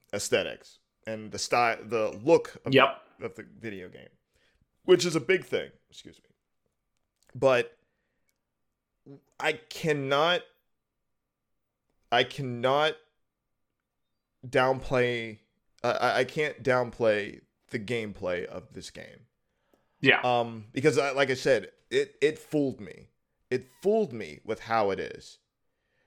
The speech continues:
Speaker 1: And 'cause it's not how I normally play. It's, um, 'cause that's, it, they kinda bamboozled me a little bit. With the gameplay, 'cause it's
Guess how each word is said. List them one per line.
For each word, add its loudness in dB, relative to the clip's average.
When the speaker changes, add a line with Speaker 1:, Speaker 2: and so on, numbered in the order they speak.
Speaker 1:
And 0
'cause -8
it's -8
not 2
how 0
I 0
normally -4
play. 2
It's, -6
um, -4
'cause -2
that's, 4
it, -2
they 2
kinda 0
bamboozled -2
me -10
a -12
little -12
bit. -16
With -4
the -4
gameplay, 0
'cause -8
it's -10